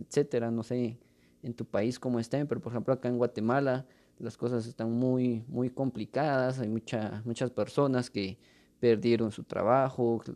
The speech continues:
eh, muchas personas que perdieron su negocio, etcétera, ¿verdad?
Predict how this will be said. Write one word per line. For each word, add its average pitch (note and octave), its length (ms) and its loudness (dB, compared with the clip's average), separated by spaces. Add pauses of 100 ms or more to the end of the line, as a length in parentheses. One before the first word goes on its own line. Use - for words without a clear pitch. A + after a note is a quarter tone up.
eh, G#2 520 -2
muchas G2+ 240 -4
personas B2 420 -2
que - 100 -8
perdieron G#2+ 520 -2 (400)
su A2+ 160 -4
negocio, A#2+ 720 4 (440)
etcétera, A#2 600 6
¿verdad? A#2 320 6